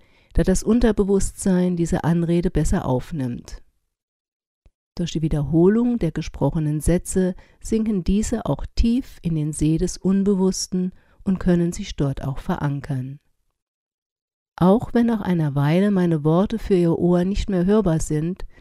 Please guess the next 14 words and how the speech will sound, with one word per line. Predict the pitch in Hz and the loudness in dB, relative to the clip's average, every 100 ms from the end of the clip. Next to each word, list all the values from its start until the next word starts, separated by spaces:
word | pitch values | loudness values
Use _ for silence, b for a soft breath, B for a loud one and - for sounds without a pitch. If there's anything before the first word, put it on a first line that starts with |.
| b b b | b b b
so | - 214 | -4 0
sind | 226 214 | 2 2
diese | 208 208 190 | 2 2 4
dennoch | 180 185 214 233 | 4 2 0 -2
auf | 175 - | -4 -2
dem | 165 | -4
Klangteppich | 156 151 156 175 180 165 165 | -2 0 0 -2 -4 -4 -4
hinterlegt | 151 143 143 143 170 220 - - | -4 -2 -2 2 2 2 -4 -6
und | 175 - | -4 -2
werden | - 143 143 | -2 -2 -2
vom | 139 - | -4 -2
Unterbewusstsein | 170 170 165 165 165 - - 165 160 139 | 0 0 -2 -2 -4 -6 -2 -2 0 -4
entsprechend | 190 - 208 214 233 - | -6 -6 -6 -4 -6 -2
aufgenommen. | 143 - - 143 131 127 147 | -2 -2 -6 -4 -4 -6 -10